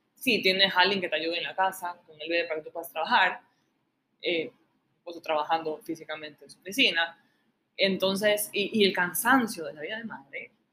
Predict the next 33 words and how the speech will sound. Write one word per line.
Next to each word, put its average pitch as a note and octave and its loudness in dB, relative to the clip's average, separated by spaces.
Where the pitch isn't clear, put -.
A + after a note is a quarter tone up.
hace - -16
que D#3+ -14
no G#3+ -6
salgas A3+ 0
mucho. G3 0
La D#3 -4
falta B3 0
de B3 0
tiempo, A#3+ -2
porque F3+ -8
cuando F#3 -2
tienes G#3 0
tiempo A3 -2
libre G#3 2
se F#3+ 0
lo D#3+ 2
tratas G3 0
de F#3 2
cara F#3 6
a F3+ 2
lo E3 -8
que - -20
estás - -10
trabajando F#3 -2
y D3 -6
no E3 -2
a, E3 2
a F#3+ 2
salir F#3 2
a D#3+ 2
muchas F#3 -10
cosas F#3 -16
personales. E3 2